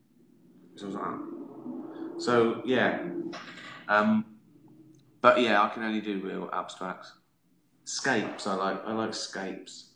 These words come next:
skies and buildings and things like that. Uh, cheers from Montreal.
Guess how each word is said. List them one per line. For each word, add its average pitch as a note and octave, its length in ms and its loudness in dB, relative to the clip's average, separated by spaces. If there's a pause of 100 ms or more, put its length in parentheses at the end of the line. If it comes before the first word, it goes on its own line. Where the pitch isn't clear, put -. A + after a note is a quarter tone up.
(540)
skies F#2 640 -4
and F2+ 220 -10 (640)
buildings F2+ 500 -4
and F2+ 240 -18
things F#2 200 -12
like - 100 -12
that. - 1160 -20
Uh, F#2 260 -12 (1700)
cheers A2 300 2
from G2+ 140 -4
Montreal. G2+ 640 -2